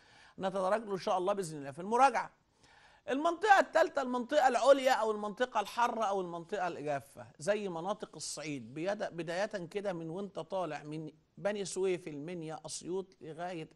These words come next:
آخر حلايب وشلاتيم، وطبعًا عندنا مناطق حارة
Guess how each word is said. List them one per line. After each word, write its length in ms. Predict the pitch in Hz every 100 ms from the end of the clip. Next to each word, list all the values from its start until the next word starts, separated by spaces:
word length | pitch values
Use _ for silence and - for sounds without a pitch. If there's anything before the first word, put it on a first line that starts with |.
| -
آخر 240 | - 175
حلايب 400 | 151 147 175 160
وشلاتيم، 560 | 139 123 131 - 185 180 - _ _
وطبعًا 540 | - 151 180 156 147 135 _ _ _
عندنا 360 | 139 139 151 165
مناطق 460 | 139 139 156 - -
حارة 520 | - 160 156 151